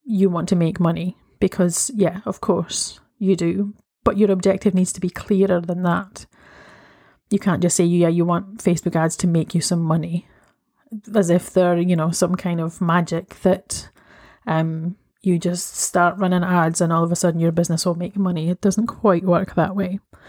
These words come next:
But they will always give you much more information and data that you can then use to adjust things and make changes and improve your marketing. Marketing is a much bigger topic than Facebook ads on their own.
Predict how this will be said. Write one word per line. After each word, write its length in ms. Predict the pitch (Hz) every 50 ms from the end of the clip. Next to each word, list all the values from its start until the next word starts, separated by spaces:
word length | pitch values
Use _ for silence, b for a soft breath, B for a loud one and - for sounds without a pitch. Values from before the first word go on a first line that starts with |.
| B B B B B B B B B B B B B B B B _
But 200 | - 185 185 -
they 120 | 208 202
will 540 | 196 185 202 190 180 175 175 175 180 190 208 - _ _ -
always 720 | - 202 247 269 247 - 180 180 190 - - - - - -
give 280 | - 180 180 170 - -
you 320 | 180 170 165 165 165 175 - _ _ _ _ -
much 440 | 208 185 185 185 - 202 - -
more 320 | - 185 180 175 170 170 170
information 840 | 180 196 185 180 - 180 170 170 170 170 175 - - - 170 160 160
and 260 | 170 180 185 180 180 160
data 380 | 175 185 180 - - 170 160
that 100 | 160 165
you 120 | 165 175 185
can 180 | - - 170 170
then 260 | 170 175 170 165 165
use 440 | 165 180 180 165 151 170 165 - -
to 180 | - - 165
adjust 480 | 160 160 165 - 202 - - - - -
things 320 | - 156 160 170 160 165
and 120 | 175 175 180
make 220 | 196 196 190 185
changes 460 | - - 160 160 160 160 165 170 170
and 120 | 170 180 190
improve 580 | 185 190 - - 240 269 226 151 156 - - - _ -
your 140 | 180 180
marketing. 720 | 165 170 170 180 190 185 - - 185 - - - 147 160 - - -
Marketing 460 | - 185 180 180 190 - - - 175
is 140 | 175 175 170
a 60 | 180
much 480 | 180 180 180 185 180 165 175 - - -
bigger 440 | 180 170 170 170 160 156 165 190 214 - _
topic 580 | - - 180 165 - - 151 - - - - -
than 160 | - 175 170
Facebook 420 | 160 - - 160 - - - 202
ads 240 | 185 160 151 160 170
on 120 | 175 170 165
their 160 | 165 170 175
own. 300 | 185 180 170 165 160